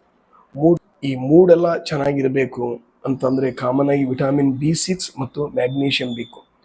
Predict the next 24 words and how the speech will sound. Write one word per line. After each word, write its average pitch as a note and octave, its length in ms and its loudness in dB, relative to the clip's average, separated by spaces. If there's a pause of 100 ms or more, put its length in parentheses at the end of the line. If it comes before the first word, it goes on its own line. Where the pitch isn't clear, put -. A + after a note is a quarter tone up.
(480)
ಬಿ F#3 160 4
ಸಿಕ್ಸ್ G3+ 340 -2
ಅನ್ನೋದು E3+ 240 4
ಎಲ್ಲಿರುತ್ತೆ D3 400 0
ಅಂದ್ರೆ, C3 280 -2 (440)
ಆ, A#2+ 220 -2
ಫಿಶಲ್ಲಿ D#3+ 560 2
ಸಿಗುತ್ತೆ, B2+ 540 -2
ಇಲ್ಲಪ್ಪ C#3 400 -2
ಅಂತಂದ್ರೆ B2+ 420 -4
ಈ C3 160 -8
ಶೇಂಗಾ D3+ 440 2
ಅದರಲ್ಲಿರುತ್ತೆ, C3 760 -2
ಇಲ್ಲಾಂದ್ರೆ A#2+ 380 -4
ಬನಾನಾ D3 480 0
ಅಂತ C#3 200 -4
ಹೇಳ್ಬೋದು, A#2 460 -8
ಬಾಳೆಹಣ್ಣು. B2 640 -2 (520)
ಆಮೇಲೆ F3 340 4
ಮ್ಯಾಗ್ನೀಷಿಯಂ D#3+ 680 2
ಕಾಮನ್ D3 380 -2
ಆಗಿ D3 200 0
ನಮಗೆ C3 340 -6 (560)
ಒಂದು A#2+ 560 -10